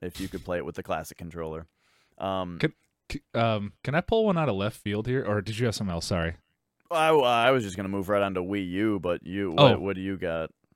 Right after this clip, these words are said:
Speaker 2: Uh, y-, we can talk about Wii U for a second, too. It's just 'cause it's related.
Speaker 1: Well, Wii U is where I totally drop off, 'cause, like, I've
Speaker 2: Hmm.
Speaker 1: got, I've got some love for the Wii Remote, but the gamepad,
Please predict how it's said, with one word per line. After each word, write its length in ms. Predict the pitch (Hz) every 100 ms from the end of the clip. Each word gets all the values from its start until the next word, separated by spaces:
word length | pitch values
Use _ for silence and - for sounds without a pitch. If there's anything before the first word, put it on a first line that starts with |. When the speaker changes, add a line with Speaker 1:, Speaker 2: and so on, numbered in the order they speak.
| _ _ -
Speaker 2:
Uh, 420 | 151 170 175 170 -
y-, 220 | 131 147 151
we 80 |
can 120 | 180 190
talk 160 | 180
about 160 | 151 107
Wii 100 | 101
U 120 | 98
for 140 | -
a 40 | 95
second, 300 | - 98 95
too. 80 | 98
It's 100 | 92
just 160 | 110 -
'cause 120 | 107
it's 140 | 92
related. 380 | 98 87 90 95 - _ _ _ _ _
Speaker 1:
Well, 200 | 170 170
Wii 240 | 165 277 240
U 180 | 190 185
is 120 | 139
where 180 | 135 135
I 80 | 120
totally 420 | 135 135 120 104
drop 400 | 90 104 101 -
off, 400 | 90 80 55 -
'cause, 220 | 156 135
like, 320 | 135 120 117 -
I've 200 | 143 123
Speaker 2:
Hmm. 40 |
Speaker 1:
got, 320 | 160 170 175 - _ _ -
I've 220 | 143 151
got 240 | 180 196
some 240 | - 190 160
love 320 | 143 135 117
for 120 | 127
the 120 | 120 113
Wii 200 | 110 104
Remote, 480 | 95 90 71 67 - _ _ _ -
but 480 | 120 95 117 101 -
the 200 | 120 120
gamepad, 880 | 110 170 180 151 123 107 95 85 82